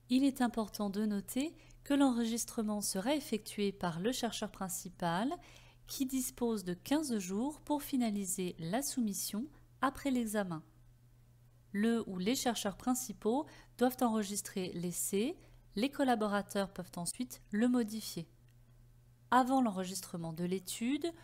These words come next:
le ou les chercheurs principaux doivent demander l'approbation de chacun pour être listés comme membres de l'équipe et le rôle de chacun doit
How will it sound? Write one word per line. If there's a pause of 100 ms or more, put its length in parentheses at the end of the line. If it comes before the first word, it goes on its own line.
(220)
le
ou
les
chercheurs
principaux (300)
doivent
demander
l'approbation
de
chacun (320)
pour
être
listés
comme
membres
de
l'équipe (520)
et
le
rôle
de
chacun
doit